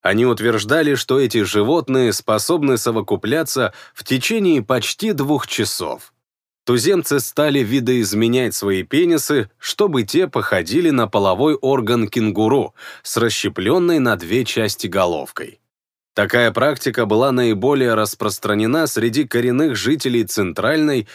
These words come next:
и северо-восточной частей Австралии.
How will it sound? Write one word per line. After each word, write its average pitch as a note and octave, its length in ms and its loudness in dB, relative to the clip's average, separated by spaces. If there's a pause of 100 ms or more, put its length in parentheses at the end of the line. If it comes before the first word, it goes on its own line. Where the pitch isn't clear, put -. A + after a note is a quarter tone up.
(140)
и A2 80 2
северо-восточной D3+ 1040 0
частей A#2+ 480 0
Австралии. E2 760 -4